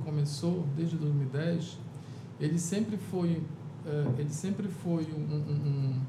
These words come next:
ele se construiu sempre numa, numa diversidade, com a própria linguagem da fotografia. É fotografia, mas é uma fotografia olhada num campo mais, ma-, um, um campo maior da arte.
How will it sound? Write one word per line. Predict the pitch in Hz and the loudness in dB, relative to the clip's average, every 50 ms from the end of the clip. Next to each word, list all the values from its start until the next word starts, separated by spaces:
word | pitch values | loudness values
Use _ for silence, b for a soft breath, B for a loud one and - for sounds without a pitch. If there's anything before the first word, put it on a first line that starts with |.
| - - | -2 -2
ele | 143 151 | -2 -2
se | 165 - 185 | 0 0 0
construiu | - 196 190 170 - - 160 170 180 185 180 | 2 4 4 4 4 4 4 4 4 4 2
sempre | 170 - 196 196 208 208 226 | 0 0 0 0 0 2 0
numa, | 208 202 202 196 196 185 175 175 170 | 0 0 0 0 -2 -2 -2 0 2
numa | 170 170 170 170 | 2 4 6 4
diversidade, | 165 156 - 180 170 - - 214 175 156 131 120 117 113 - - - | 4 4 4 2 2 2 2 0 0 0 0 0 0 -2 -2 -4 -4
com | - | -4
a | 165 | -4
própria | 165 - 208 208 226 220 | -2 -2 -2 -2 0 0
linguagem | 214 202 190 185 180 175 | 0 0 0 2 2 2
da | 180 - | 0 0
fotografia. | - - 170 170 175 175 170 175 175 156 127 - - - - - B B B B B B B B B - | -2 -2 -2 0 2 2 0 0 -2 -4 -4 -4 -6 -8 -8 -12 B B B B B B B B B -4
É | 147 | -2
fotografia, | - - 170 170 185 180 185 180 180 - 226 233 220 180 147 139 | 0 0 2 2 2 2 2 2 2 2 4 4 4 4 4 4
mas | 135 139 143 143 151 | 4 2 2 2 0
é | 156 | 0
uma | 156 160 | -2 -2
fotografia | 160 165 165 160 160 160 - 170 | -2 -2 0 0 0 0 2 2
olhada | 160 165 165 160 165 170 165 180 185 175 - - - | 2 2 4 4 4 4 2 2 0 -2 -2 -4 -2
num | 160 165 | -2 0
campo | - - 170 170 175 170 | 0 2 2 2 2 2
mais, | 160 165 170 180 180 175 - - - 143 - - - | 2 2 2 2 0 -2 -2 -4 -4 -6 -6 -6 -4
ma-, | - 170 170 - - | -4 -4 -2 -2 -2
um, | 170 165 170 160 - - 175 | 0 0 0 0 0 0 0
um | 175 170 170 175 - | 0 0 0 -2 -4
campo | - 185 180 170 185 | -4 -2 -2 0 0
maior | 180 180 185 180 175 175 | 0 0 2 2 4 4
da | 175 190 185 - | 4 4 2 0
arte. | - 110 - - - - | -2 -4 -6 -6 -8 -10